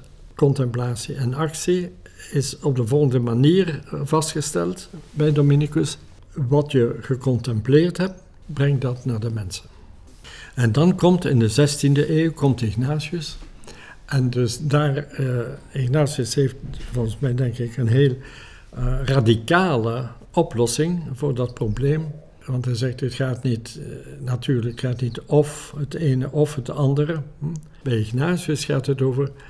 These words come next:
God vinden in alles, hm.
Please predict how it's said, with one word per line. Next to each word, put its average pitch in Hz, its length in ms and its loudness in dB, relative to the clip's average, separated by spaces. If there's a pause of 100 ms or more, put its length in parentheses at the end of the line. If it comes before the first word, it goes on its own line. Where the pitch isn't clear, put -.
(400)
God 156 280 4
vinden 131 420 2 (140)
in 123 340 2 (100)
alles, 110 520 -4 (360)
hm. 123 80 -10